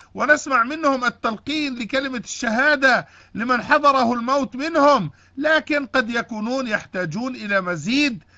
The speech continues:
من التوعية، مزيد من التعليم، مزيد من التنبيه، وهذا ما نرجو الله سبحانه وتعالى أن يكونوا عليه، وأن يكونوا أفضل مما هم عليه،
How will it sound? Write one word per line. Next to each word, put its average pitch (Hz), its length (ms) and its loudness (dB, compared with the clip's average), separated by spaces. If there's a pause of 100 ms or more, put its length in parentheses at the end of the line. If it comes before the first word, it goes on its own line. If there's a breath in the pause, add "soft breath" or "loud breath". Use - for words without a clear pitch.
(160 soft breath)
من 196 140 0
التوعية، 254 760 2
مزيد 208 680 -2
من 202 120 -6
التعليم، 208 720 -4
مزيد 269 460 -2
من 233 160 -6
التنبيه، 214 720 -4 (320 soft breath)
وهذا 233 580 4
ما 220 200 2
نرجو 220 340 -2
الله 226 240 0
سبحانه 220 580 0
وتعالى 214 760 2 (460 soft breath)
أن 220 200 6
يكونوا 214 540 0
عليه، 208 520 2 (260 soft breath)
وأن 214 260 0
يكونوا 226 640 -2
أفضل 220 420 2
مما 214 340 0
هم 202 240 0
عليه، 196 500 2